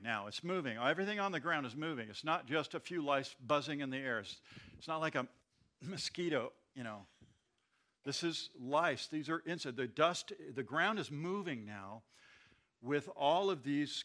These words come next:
creatures, these insects. And very interesting, some believe it was mosquitoes. Any mosquito lovers out there?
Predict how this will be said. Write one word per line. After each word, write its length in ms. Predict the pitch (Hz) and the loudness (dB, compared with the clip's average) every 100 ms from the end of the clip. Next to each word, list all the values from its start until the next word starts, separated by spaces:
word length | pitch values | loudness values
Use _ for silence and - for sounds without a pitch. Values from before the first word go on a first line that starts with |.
| - | -6
creatures, 680 | - 190 - - 127 135 - | 0 0 0 -6 -6 -8 -8
these 200 | 123 - 170 | -10 -8 -6
insects. 920 | 190 165 - - 107 123 - - - - - - - - - _ _ - | -6 -4 -6 -4 -6 -6 -8 -10 -10 -16 -20 -20 -20 -20 -20 _ _ -10
And 160 | 123 | -10
very 360 | 131 147 220 156 | -4 2 4 4
interesting, 600 | 170 165 139 - 127 143 156 143 | 0 -2 -6 -6 -6 -8 -12 -12
some 360 | - 190 208 | -2 0 2
believe 340 | 180 147 139 135 | 4 4 2 0
it 100 | 147 | 0
was 280 | 139 143 175 | 2 2 0
mosquitoes. 1080 | 156 - - - 170 135 107 107 135 - - _ _ _ _ _ _ _ _ _ _ _ _ _ _ _ - _ _ - | -4 -4 -4 -4 -2 0 0 -2 -4 -10 -10 _ _ _ _ _ _ _ _ _ _ _ _ _ _ _ -20 _ _ -8
Any 160 | 143 | -4
mosquito 480 | 151 - - 147 147 | -4 -6 -4 -4 -2
lovers 400 | 131 127 135 - | -4 -6 -8 -8
out 200 | 127 127 | -10 -10
there? 200 | 135 135 | -14 -14